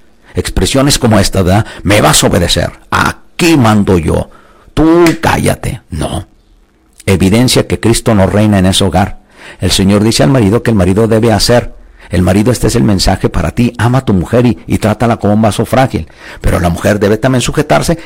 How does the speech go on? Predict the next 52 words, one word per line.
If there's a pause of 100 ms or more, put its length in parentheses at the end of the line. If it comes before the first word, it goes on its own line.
(140)
y
actuar
como
un
vaso
frágil. (920)
¿Sí? (280)
No
puedes
amar
a
una
mujer
como
vaso
frágil
cuando
ella
se
porta
como
una
jarra. (800)
Sí
estamos
ahí,
está
ahí
bien. (1040)
Entonces, (340)
la
mujer
tampoco
tiene
derecho
a
decir, (520)
"Yo
le
voy
a
obedecer
y
me
voy
a
sujetar
porque
él
me
compra
todo".